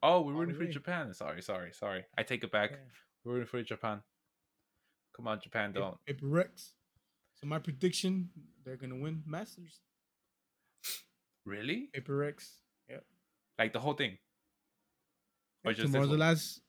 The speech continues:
Speaker 2: Yeah, this one. The,
Speaker 1: Oh,
Speaker 2: this
Speaker 1: this one,
Speaker 2: one's
Speaker 1: this
Speaker 2: called
Speaker 1: one.
Speaker 2: Mas-
Speaker 1: Okay. It's called, oh,
Speaker 2: Masters
Speaker 1: okay.
Speaker 2: two, I think, or I think it's just called Masters. I don't remember.
Speaker 1: Is
Speaker 2: But they
Speaker 1: this
Speaker 2: win
Speaker 1: a best out of
Speaker 2: conference.
Speaker 1: five?
Speaker 2: Uh, I think it is.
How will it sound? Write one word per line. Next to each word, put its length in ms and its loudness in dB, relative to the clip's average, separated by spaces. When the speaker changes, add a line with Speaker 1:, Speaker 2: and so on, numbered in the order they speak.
Speaker 2:
Yeah, 180 0
this 180 0
one. 220 -2
The, 200 -8
Speaker 1:
Oh, 120 6
Speaker 2:
this 120 0
Speaker 1:
this 60 2
one, 80 2
Speaker 2:
one's 80 0
Speaker 1:
this 80 2
Speaker 2:
called 160 2
Speaker 1:
one. 80 4
Speaker 2:
Mas- 120 4
Speaker 1:
Okay. 200 -8
It's 140 -18
called, 260 4
oh, 100 6
Speaker 2:
Masters 160 2
Speaker 1:
okay. 180 -12
Speaker 2:
two, 200 2
I 60 -2
think, 240 -6
or 160 -4
I 100 -4
think 180 -2
it's 80 -4
just 120 -8
called 200 -8
Masters. 440 -14
I 40 -10
don't 100 -8
remember. 260 -16
Speaker 1:
Is 120 2
Speaker 2:
But 80 -6
they 100 6
Speaker 1:
this 80 4
Speaker 2:
win 120 8
Speaker 1:
a 160 6
best 200 2
out 140 0
of 80 -2
Speaker 2:
conference. 20 -18
Speaker 1:
five? 240 0
Speaker 2:
Uh, 240 -2
I 160 2
think 220 2
it 80 4
is. 200 2